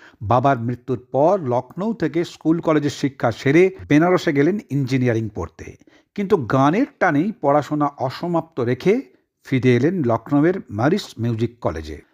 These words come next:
ভর্তি হয়ে গেলেন পড়াশোনা করার জন্য। আর ঠিক ওই সময়ই অতুল প্রসাদ সেনের সান্নিধ্যে এলেন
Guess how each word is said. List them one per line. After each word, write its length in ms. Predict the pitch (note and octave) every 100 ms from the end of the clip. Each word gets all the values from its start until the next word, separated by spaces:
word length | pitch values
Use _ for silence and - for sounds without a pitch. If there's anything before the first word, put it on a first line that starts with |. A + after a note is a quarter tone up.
| _ G#2+
ভর্তি 300 | C3+ - A#2
হয়ে 180 | A#2
গেলেন 220 | A2 D#3+ G3+ -
পড়াশোনা 360 | G2 - F#2+
করার 280 | F#2 D3 D#3
জন্য। 460 | - D2+ D#2 D#2 - _ _
আর 120 | B2 C3 -
ঠিক 220 | F3 F3 - D#3
ওই 160 | A3
সময়ই 480 | - A3 D3 B2 G3+ - -
অতুল 320 | D#3 A3+ B3
প্রসাদ 320 | A3+ - F3 -
সেনের 320 | D#3 A#2+ D#3 F#3 _ _
সান্নিধ্যে 640 | - B2+ B2 A2 A#2+ A2 A#2
এলেন 340 | A2+ F#3+ D#4